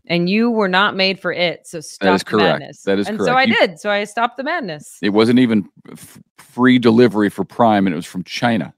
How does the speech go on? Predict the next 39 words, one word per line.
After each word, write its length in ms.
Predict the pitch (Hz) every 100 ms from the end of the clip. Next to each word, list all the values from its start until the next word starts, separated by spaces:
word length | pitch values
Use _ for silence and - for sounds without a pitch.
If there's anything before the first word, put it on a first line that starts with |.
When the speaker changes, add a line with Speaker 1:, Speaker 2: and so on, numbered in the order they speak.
| _
Speaker 2:
So 160 | -
to 80 | 101
send 240 | - 127 110
them 140 | 87
back 340 | 104 98 90
would 80 | 90
have 80 | -
cost 180 | 92 294
Speaker 1:
That's 200 | 294 196
Speaker 2:
more 80 | 311
Speaker 1:
why 80 | 320
Speaker 2:
than 40 |
Speaker 1:
they 60 | 330
Speaker 2:
a 20 |
Speaker 1:
were 100 | 320
so 220 | 311 311
cheaply 340 | 285 302 247 262
made. 220 | 240 214
They 80 | 226
were 120 | 226
so 180 | 226 254
Speaker 2:
stupid 200 | 247 180
Speaker 1:
thin. 200 | 240 196
Speaker 2:
suit 80 | 185
Speaker 1:
I 100 | 190
felt 180 | 196
like 140 | 214 165
I 60 |
Speaker 2:
cost. 100 | 180
Speaker 1:
had 120 | 175 175
on 140 | 175
a 40 | 165
piece 240 | 190 185
of 80 | 175
paper. 400 | 175 143 95 - - - - -
It 100 | 107
was 160 | -
terrible. 240 | - 101 113
Speaker 2:
Online 560 | 127 120 117 107 78